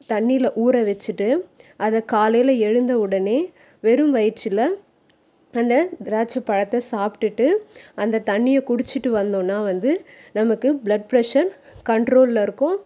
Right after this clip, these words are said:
அதே சமயம் கான்ஸ்டிபேஷன் ப்ராப்ளம் அது மாதிரி இருக்கிறவங்களுக்கும் அது வந்து நல்ல ரெமிடிஸா வந்து இருக்கும்.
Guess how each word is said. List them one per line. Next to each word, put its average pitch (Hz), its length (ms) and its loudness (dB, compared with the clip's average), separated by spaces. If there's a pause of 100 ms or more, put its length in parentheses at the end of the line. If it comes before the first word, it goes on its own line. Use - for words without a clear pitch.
(260)
அதே 220 300 0
சமயம் 240 540 0
கான்ஸ்டிபேஷன் 240 760 0
ப்ராப்ளம் 208 480 -2
அது 196 220 -2
மாதிரி 208 360 -4
இருக்கிறவங்களுக்கும் 226 760 0 (480)
அது 214 220 0
வந்து 233 400 0
நல்ல 247 460 0 (240)
ரெமிடிஸா 220 600 0
வந்து 185 240 -2
இருக்கும். 185 400 -6